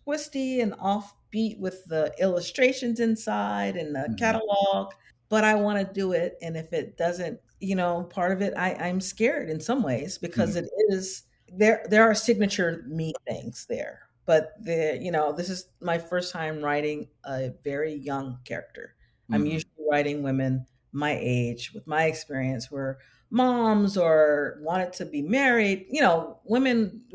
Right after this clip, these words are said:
Speaker 1: who have lived.
Speaker 2: Yeah.
Speaker 1: And, yeah. So I had to turn to my nieces and to my daughter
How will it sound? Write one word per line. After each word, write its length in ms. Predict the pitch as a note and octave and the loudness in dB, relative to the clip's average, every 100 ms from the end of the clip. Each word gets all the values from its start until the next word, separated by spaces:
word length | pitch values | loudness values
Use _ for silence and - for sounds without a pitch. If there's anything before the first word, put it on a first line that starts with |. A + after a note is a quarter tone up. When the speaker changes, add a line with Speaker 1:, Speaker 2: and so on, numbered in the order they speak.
| G3 | -4
Speaker 1:
who 320 | G3+ F#3+ F3+ | -2 0 0
have 300 | F#3 E3+ - E3 | 0 -2 -4 -4
lived. 480 | E3+ D3+ C3 - - _ - _ | 2 2 0 -10 -20 _ -20 _
Speaker 2:
Yeah. 320 | A#2+ C#3 F#2+ - E3+ E3 | -10 -6 -6 -6 -6 -6
Speaker 1:
And, 140 | D#3 E3+ | -6 0
yeah. 240 | G3 D3 | 2 2
So 140 | C#3 F3+ | 0 2
I 60 | |
had 160 | E3+ E3+ | 4 2
to 60 | F3 | -2
turn 240 | G3 F3+ | -2 -2
to 100 | F#3 | -2
my 220 | F3+ E3 | -4 -4
nieces 600 | E3 E3+ E3+ F#3 E3+ D#3+ | -4 -4 -6 -8 -8 -8
and 200 | - D3+ - | -8 -8 -10
to 80 | |
my 160 | D#3 C#3 | -8 -4
daughter 440 | C#3 F3+ E3 D3+ | 0 0 2 -2